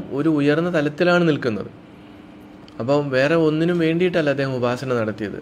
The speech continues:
സാക്ഷാത്കാരത്തിന് വേണ്ടിയിട്ടാണ്. അങ്ങനെ ഇരുന്നിട്ട് കൂടി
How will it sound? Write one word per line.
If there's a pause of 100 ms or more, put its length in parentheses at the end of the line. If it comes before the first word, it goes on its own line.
(160)
സാക്ഷാത്കാരത്തിന്
വേണ്ടിയിട്ടാണ്. (1000)
അങ്ങനെ
ഇരുന്നിട്ട്
കൂടി